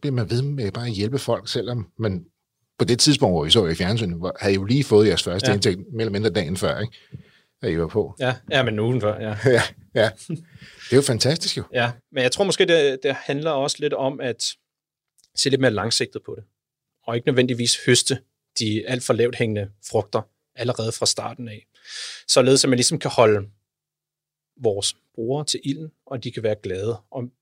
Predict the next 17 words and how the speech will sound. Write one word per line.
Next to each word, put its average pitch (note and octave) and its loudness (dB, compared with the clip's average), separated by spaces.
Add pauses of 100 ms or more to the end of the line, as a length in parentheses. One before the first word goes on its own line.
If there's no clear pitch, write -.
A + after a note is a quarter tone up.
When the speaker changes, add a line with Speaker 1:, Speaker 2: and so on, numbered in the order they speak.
(140)
Speaker 2:
nogen, D#3+ -2 (220)
altså, B2+ -4
ja, C3 -2 (760)
hvordan B2 2
kan C3+ -4
man A#2 2
holde A2 -2
dem A2 -10
lige? A#2 -8
Altså, A2+ -2
det, A#2 -2
det A#2+ 2
handler C#3+ 0
måske C#3+ 0
mere C#3 4
om, C#3 4
at, A#2+ -4